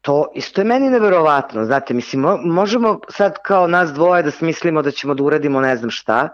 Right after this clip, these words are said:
ali će neko da se nađe da nas zaustavi, jel, da kaže, „Vidi, ovo baš nešto nije ma-, najpametnije.” Dakle, on je smislio da napravi flying car, znači nekakav dron, koji će on da proizvede u svojoj fabrici dronova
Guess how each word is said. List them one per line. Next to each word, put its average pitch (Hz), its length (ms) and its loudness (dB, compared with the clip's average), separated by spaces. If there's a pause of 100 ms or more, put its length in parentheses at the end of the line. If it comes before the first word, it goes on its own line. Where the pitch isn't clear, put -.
(460)
ali 131 480 -2
će 123 220 -4 (420)
neko 127 440 -2
da 165 120 -2
se - 160 -4
nađe 160 300 0
da 175 120 -2
nas 180 160 0
zaustavi, 156 540 -2
jel, 123 320 0
da 120 100 -2
kaže, 127 320 -2
„Vidi, 127 220 0
ovo 117 200 2
baš 127 300 0
nešto 127 320 -4
nije 131 200 0
ma-, 123 220 0
najpametnije.” 127 720 -2
Dakle, 120 200 -2
on 143 120 0
je 160 60 -2
smislio 180 580 -2 (440)
da 139 140 0
napravi 143 600 0 (300)
flying 147 380 2
car, 156 280 2
znači 135 320 -2
nekakav 131 400 -2
dron, 139 420 0 (480)
koji 139 180 -6
će - 200 -4
on 214 220 2
da 156 100 0
proizvede 135 540 0
u 123 80 -2
svojoj 139 280 -2
fabrici 131 640 -2
dronova 131 520 2